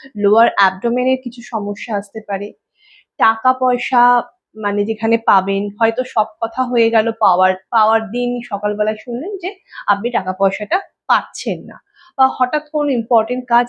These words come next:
আটকে যাওয়া, হঠাৎ করে মাথা গরম হয়ে যাওয়ার ভীষণ টেন্ডেন্সিটা বাড়বে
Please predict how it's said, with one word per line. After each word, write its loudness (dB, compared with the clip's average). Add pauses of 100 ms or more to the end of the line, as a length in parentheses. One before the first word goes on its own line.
আটকে -2
যাওয়া, 2
হঠাৎ -8 (120)
করে -2
মাথা -8
গরম 0
হয়ে 2
যাওয়ার 0
ভীষণ -4
টেন্ডেন্সিটা -8
বাড়বে -2